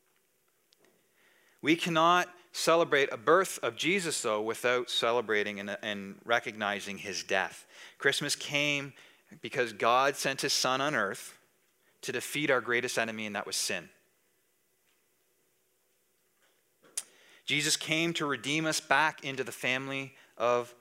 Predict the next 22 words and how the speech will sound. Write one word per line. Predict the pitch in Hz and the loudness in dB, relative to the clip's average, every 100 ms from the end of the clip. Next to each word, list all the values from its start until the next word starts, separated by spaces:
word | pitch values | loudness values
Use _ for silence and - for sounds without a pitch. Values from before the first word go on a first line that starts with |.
| _ - | _ 0
God. | 113 98 87 - _ _ _ _ _ _ _ _ _ _ _ - - | 2 4 0 -4 _ _ _ _ _ _ _ _ _ _ _ -20 -16
He | 110 | -10
paid | 117 135 | -4 -2
the | 147 | -4
price | - 131 135 - - _ _ _ _ _ _ | -2 0 0 -4 -10 _ _ _ _ _ _
and | 101 | -12
forgave | 107 101 104 | -10 -4 -2
our | 110 | -2
sins, | 113 98 80 - - - _ _ - - - _ _ _ _ _ _ _ _ _ _ - | -4 -6 -8 -12 -14 -14 _ _ -20 -20 -20 _ _ _ _ _ _ _ _ _ _ -12
and | 104 98 | -8 -2
reconciling | 110 - 113 - 101 98 98 | -2 -2 -6 -2 0 -2 -10
us | 92 | -10
back | - 95 92 - | -2 0 -2 -8
with | 90 | -12
the | 87 | -10
Father. | 98 92 87 87 _ _ _ _ _ _ _ _ _ | -4 -4 -4 -10 _ _ _ _ _ _ _ _ _
In | 107 | -2
Second | - 139 135 | 2 2 2
Corinthians, | 131 135 139 127 120 | 2 2 -2 -10 -8
it | 113 | -4
says, | 123 117 113 - - _ _ _ | 0 0 -2 -10 -20 _ _ _
"For | - 123 | 0 0